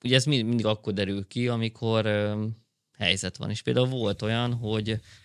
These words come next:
ez a tanúsítvány feltöltő honlap, tehát a Lechnernek a honlapja, ugye le volt, vagy hát az épp, hát nem tudom, hogy pontosan mi a fő domain, de a lényeg az, hogy le volt halva egy két-három napig. Valami, nem tudom, valamilyen szerverhiba miatt, és amikor, tudod, neked kell a,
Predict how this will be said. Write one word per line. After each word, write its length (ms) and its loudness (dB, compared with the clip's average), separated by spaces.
ez 180 -6
a 460 -2
tanúsítvány 580 -2
feltöltő 540 -2
honlap, 360 -6
tehát 160 -8
a 40 -6
Lechnernek 500 -6
a 100 -20
honlapja, 360 0
ugye 180 2
le 180 0
volt, 520 -6
vagy 120 -10
hát 140 -8
az 120 -2
épp, 220 0
hát 220 -8
nem 120 -4
tudom, 220 -2
hogy 100 -2
pontosan 440 0
mi 120 4
a 120 2
fő 320 0
domain, 360 2
de 80 2
a 60 4
lényeg 280 2
az, 140 -2
hogy 100 -2
le 120 0
volt 240 -4
halva 240 -4
egy 140 -6
két-három 580 -6
napig. 360 -6
Valami, 440 0
nem 200 -2
tudom, 180 -4
valamilyen 300 -4
szerverhiba 640 -4
miatt, 460 -4
és 200 -2
amikor, 280 2
tudod, 180 0
neked 300 -2
kell 300 0
a, 320 -6